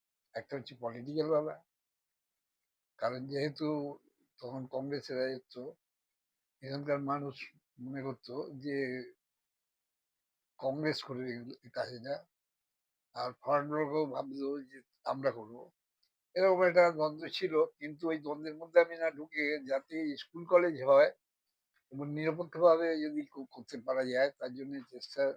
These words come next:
চালিয়ে গেলাম। এবং তাতে হলো কি, প্রাইমারি স্কুলটা করতে আমার বহু, প্রচুর দেরি হয়ে গেল। সেটা হলো, যেখানে চৌষট্টি সালে স্কুল হলো,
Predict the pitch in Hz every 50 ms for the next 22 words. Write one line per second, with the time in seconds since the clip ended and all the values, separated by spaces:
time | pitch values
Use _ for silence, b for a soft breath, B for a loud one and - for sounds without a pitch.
0 | - - _ _ _ _ - 127 127 139 147 147 151 151 156 160 175 175 _ _
1 | _ _ _ _ - - _ _ _ _ _ _ _ _ _ _ _ _ _ _
2 | _ _ _ _ _ _ 135 139 143 147 147 143 147 151 139 131 - _ _ _
3 | _ _ _ _ _ _ _ _ _ _ _ _ _ _ _ _ _ _ _ _
4 | _ - 147 147 - 160 135 131 151 156 175 165 151 160 160 156 147 _ - 143
5 | 147 151 151 160 180 180 190 196 - - - - 208 185 180 190 170 143 156 151
6 | - _ 151 143 139 139 139 143 147 - _ _ _ _ _ _ _ 113 120 135
7 | 135 131 _ _ 139 127 - 151 135 127 123 127 127 123 131 123 123 120 110 104
8 | 101 101 - _ _ _ _ _ _ _ _ _ _ _ _ _ _ _ _ _
9 | - - - 127 135 156 151 151 156 160 160 151 139 147 175 - _ _ _ _
10 | _ _ _ _ _ _ _ _ _ _ _ _ _ _ 147 131 135 147 147 156
11 | 160 151 - - 156 160 151 - 185 170 - 196 151 - 185 170 165 175 170 160
12 | 160 - - - 175 175 175 170 151 143 151 160 -